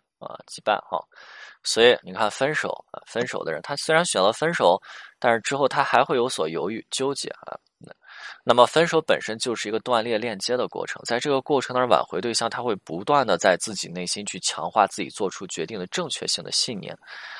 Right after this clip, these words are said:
那我们去看到说，哎，一个最佳的挽回时机是什么呀？啊，是不是挽回有一个，有一个时效性呢？那这里很多人就忽略到了挽回对象本身这时候的敏感性，导致了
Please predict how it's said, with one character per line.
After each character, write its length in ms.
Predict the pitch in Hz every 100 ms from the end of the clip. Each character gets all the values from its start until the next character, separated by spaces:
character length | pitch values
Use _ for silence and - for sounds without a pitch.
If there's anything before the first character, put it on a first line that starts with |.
| -
那 140 | 123 117
我 40 |
们 80 | 85
去 120 | 90
看 240 | - 98
到 120 | 82 80
说， 160 | 87
哎， 100 | - 117
一 80 | 117
个 80 | 117
最 180 | - 123
佳 120 | 123
的 60 | 117
挽 120 | 90
回 100 | 104
时 200 | - 123
机 160 | 120 135
是 140 | 120
什 100 | 120
么 80 | 127
呀？ 120 | 135 - -
啊， 180 | -
是 160 | - -
不 60 | 90
是 40 |
挽 160 | 85 80
回 140 | 98
有 100 | 87
一 80 | 85
个， 200 | 101 92 - - -
有 140 | - 73
一 80 |
个 120 | 90 95
时 220 | - 85
效 200 | 110 107
性 220 | 104 98
呢？ 100 | 92 -
那 140 | - - - - - - -
这 160 | 143
里 140 | 123 127
很 200 | 107 87
多 160 | 107
人 100 | 104
就 140 | 110 107
忽 220 | - 120
略 140 | 117 104
到 140 | 101
了 80 | 98
挽 160 | 82
回 140 | 73 87
对 140 | 110
象 160 | 104 107
本 200 | - 80
身 180 | - 92
这 140 | 98
时 120 | 90 90
候 80 | 87
的 60 |
敏 180 | 82 85
感 180 | 98 80
性， 140 | 90
导 180 | 85 80
致 160 | 82 101
了 140 | 92